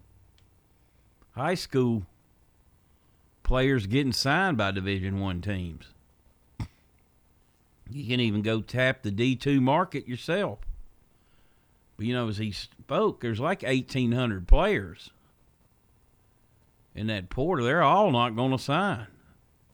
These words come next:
Some of them are gonna be disappointed. Which brings me to a question,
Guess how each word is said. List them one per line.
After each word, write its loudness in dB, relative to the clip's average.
Some -6
of -2
them -2
are -2
gonna -2
be 0
disappointed. -2
Which -4
brings 2
me 4
to 2
a -4
question, -4